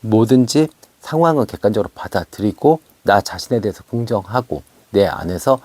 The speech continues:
에너지를 찾아서 어떤 그 위기를 돌파할 수 있는 힘과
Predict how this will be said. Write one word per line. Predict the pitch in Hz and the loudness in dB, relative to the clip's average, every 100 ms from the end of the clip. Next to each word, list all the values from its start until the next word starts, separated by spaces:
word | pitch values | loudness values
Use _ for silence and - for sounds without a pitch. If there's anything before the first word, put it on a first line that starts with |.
| - - | -16 -8
에너지를 | 101 101 98 92 | -2 -2 -2 -6
찾아서 | - 107 98 - 151 _ _ _ - | -6 -6 -4 -2 -2 _ _ _ -10
어떤 | - 87 | -6 -6
그 | - 101 87 - | -4 -4 -6 -2
위기를 | 127 117 120 - _ _ | 0 2 0 -2 _ _
돌파할 | - 101 - 98 87 | -4 -4 -2 -4 -4
수 | 80 | -10
있는 | 78 73 | -12 -12
힘과 | - 131 127 143 | -2 0 2 0